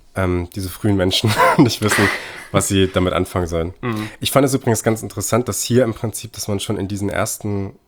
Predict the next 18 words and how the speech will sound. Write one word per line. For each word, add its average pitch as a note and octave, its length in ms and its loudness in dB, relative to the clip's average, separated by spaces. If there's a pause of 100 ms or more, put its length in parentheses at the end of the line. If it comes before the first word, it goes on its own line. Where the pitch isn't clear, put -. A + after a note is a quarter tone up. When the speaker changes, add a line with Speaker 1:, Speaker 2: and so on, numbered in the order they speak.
(100)
Speaker 1:
äh, F#2+ 340 -4
Szenen A2+ 500 2 (340)
so - 160 -2
einen G2+ 140 2
Fortschritt - 760 0
der G2+ 80 4
Menschheit, G2 540 0
nicht G#2 120 -4
nur A2 80 6
einen G2 120 2
technischen - 400 -2
Fortschritt - 380 -6
sieht, G#2+ 180 -4
sondern F#2+ 260 -2
auch, F#2 160 -6
äh, F#2 260 -2
hinsichtlich F#2+ 480 -4
der, F2+ 360 0